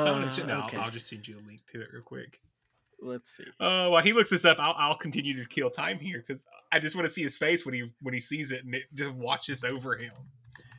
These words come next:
Speaker 1: Uh, while he's looking that up, we do have the, the Water Festival coming back, which, I don't know, Dino, do you, did you like the Water Festival in years past?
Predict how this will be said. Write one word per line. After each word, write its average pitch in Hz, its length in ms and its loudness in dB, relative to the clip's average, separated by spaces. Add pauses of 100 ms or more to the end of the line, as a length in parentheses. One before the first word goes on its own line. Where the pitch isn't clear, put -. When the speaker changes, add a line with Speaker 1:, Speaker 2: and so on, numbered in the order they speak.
(500)
Speaker 1:
Uh, 160 180 6
while 165 140 4
he's 208 140 2
looking 208 160 -2
that 151 120 -2
up, 160 180 0 (200)
we 151 120 -8
do 185 180 -4
have 202 100 -6
the, - 80 -14 (220)
the 139 80 0
Water 120 340 0
Festival 120 440 0
coming 104 260 -10
back, 107 300 -6 (580)
which, - 540 2 (800)
I 185 40 8
don't 214 120 4
know, 180 120 6
Dino, 160 280 0
do 143 100 -4
you, 175 160 -4
did 131 180 -2
you 165 120 -4
like 190 160 -4
the 196 80 -4
Water 196 200 0
Festival 202 380 -4
in 196 100 -8
years 196 200 -2
past? 220 520 -2